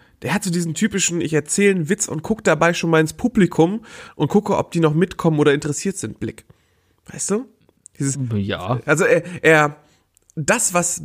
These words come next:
Speaker 1: Mario Barth früher mit Kenze Kenze, äh, nachgefragt hat, das tut er, während er redet, mit den Blicken. Das ist ganz interessant.
Speaker 2: <laughs>
Speaker 1: Ja.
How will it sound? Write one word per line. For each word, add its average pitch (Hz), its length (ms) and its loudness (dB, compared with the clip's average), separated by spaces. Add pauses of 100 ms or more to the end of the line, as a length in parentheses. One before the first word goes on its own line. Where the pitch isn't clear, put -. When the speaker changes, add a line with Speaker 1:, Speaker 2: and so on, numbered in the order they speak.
Speaker 1:
Mario 202 380 0
Barth 165 300 -4
früher 196 300 -4
mit 165 220 -2
Kenze 185 380 -2
Kenze, 220 760 -2 (280)
äh, 196 180 -2
nachgefragt 233 680 -4
hat, 269 220 -6 (380)
das 151 240 -4
tut 254 240 -6
er, 185 200 2
während 208 320 -4
er 180 220 -2
redet, 185 440 -4
mit 165 180 -4
den 151 140 -6
Blicken. - 340 -10 (400)
Das - 160 -18
ist - 60 -14
ganz 185 200 -14
interessant. 165 380 -14 (240)
Speaker 2:
<laughs> - 360 -10
Speaker 1:
Ja. - 100 -10